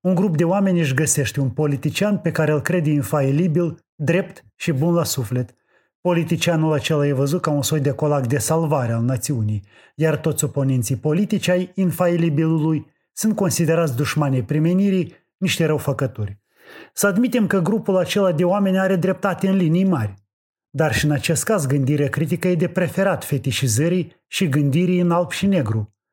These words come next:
Istoria Republicii Moldova e, la drept vorbind,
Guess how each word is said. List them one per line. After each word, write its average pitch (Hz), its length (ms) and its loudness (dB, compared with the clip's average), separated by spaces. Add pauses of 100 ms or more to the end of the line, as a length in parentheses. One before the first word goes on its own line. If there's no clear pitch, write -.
(140)
Istoria 160 480 2
Republicii 139 580 0
Moldova 185 640 0 (260)
e, 196 100 -2
la 196 120 2
drept 175 240 0
vorbind, 170 500 0